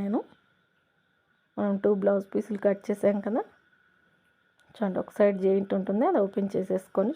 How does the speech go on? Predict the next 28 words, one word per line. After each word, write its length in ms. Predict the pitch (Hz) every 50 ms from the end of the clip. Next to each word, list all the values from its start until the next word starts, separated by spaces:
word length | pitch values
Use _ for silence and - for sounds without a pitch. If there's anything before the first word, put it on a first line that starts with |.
| -
షోల్డర్ 320 | - 247 220 208 214 202 196 208
దగ్గర 180 | 196 208 202 208 -
టక్స్ 240 | 190 175 - - - 175
ఇచ్చేసుకొని 600 | - - - 190 175 - - - 190 202 269 440 480 - - - - - - - _ _
చంక 280 | - - 202 196 202 - 202 -
టైట్ 240 | 196 190 185 - - -
కుట్టు 180 | 202 - 196 196
దగ్గర 200 | 196 202 202 208 202 -
టక్స్ 260 | 175 - 202 - - - 196
ఇచ్చేసుకొని 540 | - - 175 180 - - - 208 208 277 440 - - _ _ _ _ _ _ _ _ _ -
హ్యాండ్ 340 | - - 220 233 254 269 254 254 -
కర్వ్ 240 | 202 196 196 185 190 190
అనేది 260 | 190 196 202 277 381 - -
తీయాలన్నమాట. 640 | 247 202 196 180 185 180 185 180 180 180 185 196 - 185
ఇప్పుడు 200 | - _ - - - - _ _ _ _ _ _ _ _ _ _ _ _ _ -
చూడండి 320 | - 190 190 190 180 - - _ - -
షోల్డర్ 320 | - 202 202 190 196 190 196
దగ్గర 180 | 185 190 190 185 185
కూడా 100 | 185 240 - -
టక్స్ 220 | - - - - _
ఇచ్చేస్తున్నాను. 680 | _ - - 196 - - - - - 196 196 202 254 440 - _ _ _ _ _ _ _ _ _ _ _ _ _ -
షోల్డర్ 320 | - 214 208 202 208 214 214
దగ్గర 160 | 214 208 226 214 208
ఒక 100 | - 196 180
వన్ 160 | 185 185 185 185 190
ఇంచ్ 180 | 196 196 - 220
అంత 120 | 202 196 196 196
వదిలేసుకొని 640 | 180 185 190 196 190 196 - - - 196 214 233